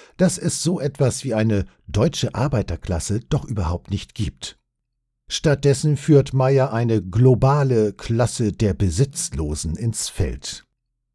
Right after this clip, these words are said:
Und wer bei der Einwanderungsdebatte die gesonderten Interessen der deutschen Arbeiter heraushebe, argumentierte auf zweiter Ebene rassistisch, so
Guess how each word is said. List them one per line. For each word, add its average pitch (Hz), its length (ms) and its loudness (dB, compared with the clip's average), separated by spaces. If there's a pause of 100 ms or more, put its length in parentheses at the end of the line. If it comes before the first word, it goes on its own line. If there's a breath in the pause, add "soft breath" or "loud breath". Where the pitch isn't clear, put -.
Und 107 480 0
wer 92 260 0
bei 80 240 -2
der 78 240 -6
Einwanderungsdebatte 98 1400 0
die 76 220 -8
gesonderten 101 680 0
Interessen 110 600 -2
der 78 140 -4
deutschen 95 480 -2
Arbeiter 95 640 -2
heraushebe, 85 1080 0 (320 loud breath)
argumentierte 175 880 2
auf 143 340 2 (120)
zweiter - 640 -2
Ebene 135 440 2
rassistisch, - 960 -2
so 151 440 2